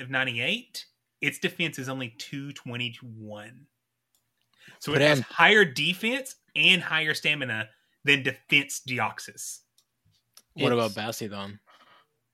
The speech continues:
Speaker 2: Bastiodon, I
Speaker 3: Uh-huh.
Speaker 2: think, is, like, pretty close to it. I think that was the comparison with it.
Speaker 1: Bastiodon has an attack of eighty-one, a stamina of one thirty-eight, so it does out H P it, but its defense is only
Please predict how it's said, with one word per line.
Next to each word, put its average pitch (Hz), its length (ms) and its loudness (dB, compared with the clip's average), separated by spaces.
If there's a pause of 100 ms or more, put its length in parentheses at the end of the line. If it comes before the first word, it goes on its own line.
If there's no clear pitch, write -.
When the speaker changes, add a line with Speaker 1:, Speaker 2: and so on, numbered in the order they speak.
(2000)
Speaker 2:
Bastiodon, 123 400 2
I 127 80 4
Speaker 3:
Uh-huh. 117 100 0
Speaker 2:
think, 117 160 -2
is, 110 140 -4
like, 127 300 -6
pretty 120 200 0
close 117 280 0
to 117 100 0
it. 110 40 2
I 110 40 -2
think 135 140 0
that 131 80 10
was 131 100 6
the 123 80 0
comparison 113 680 0
with 113 240 4
it. 101 220 -8 (560)
Speaker 1:
Bastiodon 196 800 2 (220)
has 151 160 -2
an 135 100 -4
attack - 440 0
of 151 80 0
eighty-one, 143 580 -4 (600)
a 131 100 -2
stamina 202 400 2
of 190 60 -6
one 214 140 -4
thirty-eight, 196 320 0
so 147 80 -8
it 127 100 -8
does 180 280 2
out 175 220 6
H 151 280 -4
P 147 280 -2
it, 202 260 -2 (1300)
but 151 100 2
its 143 160 -6
defense 147 480 -8
is 131 60 -12
only 135 180 -12